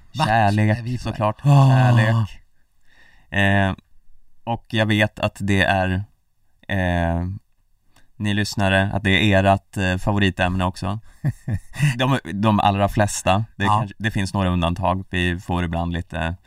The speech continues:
Speaker 2: lite mail och sånt om att vi är för mycket Hänt Extra.
Speaker 1: Eh, ja, men det, jag skulle, till de haterserna säga, eh, det är ju det som gör, eh, skidsnack till Sveriges bästa skidpodd.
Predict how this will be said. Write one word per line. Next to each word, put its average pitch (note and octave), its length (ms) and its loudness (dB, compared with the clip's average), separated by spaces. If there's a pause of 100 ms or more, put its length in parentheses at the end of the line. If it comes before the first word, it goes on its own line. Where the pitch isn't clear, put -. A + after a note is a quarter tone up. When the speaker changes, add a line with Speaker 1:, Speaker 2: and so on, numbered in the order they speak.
(1000)
Speaker 2:
lite G#2 340 -2
mail F#2 500 4
och F2+ 80 -4
sånt F2+ 300 -2
om F2 160 -2
att E2 180 -2
vi E2+ 240 -2
är - 100 -2
för - 120 -6
mycket E2 380 -2
Hänt F2 240 -2
Extra. F#2 420 -6 (760)
Speaker 1:
Eh, B2 280 4
ja, C#3+ 260 2 (260)
men C3 160 0
det, D#3 340 2
jag D3+ 160 0
skulle, D#3+ 600 0 (460)
till D3+ 320 -2
de E3 240 6 (180)
haterserna D3 680 2 (100)
säga, B2+ 320 -2 (160)
eh, C3 320 -2 (580)
det C#3+ 80 2
är - 0 -
ju D#3 60 8
det D#3+ 220 8
som D#3+ 180 6
gör, C3 240 6
eh, B2+ 160 2 (420)
skidsnack A#2+ 680 -2
till A2 120 -2
Sveriges A2 420 0 (100)
bästa A#2+ 600 0
skidpodd. A#2+ 380 -2